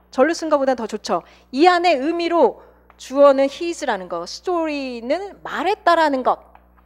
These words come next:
동사가 여기에 들어가 있는 거잖아요. said라는 동사를 story라는 명사로 전환해서 쓸 때, 어, 우리는 이걸 패러프레이즈를 할 수 있다라고, 에, 아주 단순한 지금 예를 볼 수 있는 거예요.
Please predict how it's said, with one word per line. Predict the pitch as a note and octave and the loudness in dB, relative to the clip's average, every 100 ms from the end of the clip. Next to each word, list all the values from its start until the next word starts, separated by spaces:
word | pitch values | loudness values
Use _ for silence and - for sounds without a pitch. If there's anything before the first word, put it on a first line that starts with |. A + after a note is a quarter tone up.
| - | -10
동사가 | C#4 E4+ F4+ B3 | -8 -6 -4 -4
여기에 | F#3 A3 - | -4 -10 -14
들어가 | G3 B3 C4+ | -8 -8 -6
있는 | G#3 F3+ | -10 -12
거잖아요. | E3 - - - - - - - | -20 -20 -20 -20 -20 -20 -20 -4
said라는 | F#4 G4 G4+ G4+ F#4 E4+ E4+ D4+ | 2 4 4 4 4 4 0 -2
동사를 | A#3+ C#4+ E4 C4 E4 | -2 0 2 2 2
story라는 | C#4+ - - G4+ F#4 E4 D4+ D#4 G3+ | 0 0 2 4 4 2 2 0 -4
명사로 | F3+ A#3 C#4 D4 | -6 -4 -4 -6
전환해서 | - - G#3 C4+ E4+ E4 D#4+ D#4 | -10 -10 -2 0 2 0 0 -2
쓸 | - F#4+ F#4 | -2 -6 -6
때, | - F4+ F#4 G#4 - _ _ _ - | -4 -2 0 -2 -8 _ _ _ -4
어, | G#3+ A3+ A3+ G3+ | 0 2 2 0
우리는 | A3+ D4+ C#4+ | -4 -6 -6
이걸 | G#3+ | -8
패러프레이즈를 | G#3+ D4+ E4 - B3 G#3 G3 G3+ | -6 -6 -4 -4 -6 -6 -10 -8
할 | C#4+ | -10
수 | D#4+ B3+ | -10 -14
있다라고, | A3+ - C4+ G#3+ G#3+ D4 - _ - | -8 0 2 2 -2 -6 -8 _ -12
에, | G#3 G3 - | -10 -10 -12
아주 | G#3 A3 G#3 G#3 | -14 -10 -10 -12
단순한 | - C4 E4 F4+ D#4 B3+ | -8 -6 -6 -2 -2 -4
지금 | - G#3+ | -14 -14
예를 | F3+ F#3+ G3 | -12 -10 -12
볼 | - G3+ | -12 -14
수 | - - F#3+ - | -14 -12 -12 -10
있는 | B3+ C#4 A#3+ | -8 -8 -8
거예요. | D#3+ D3+ | -12 -16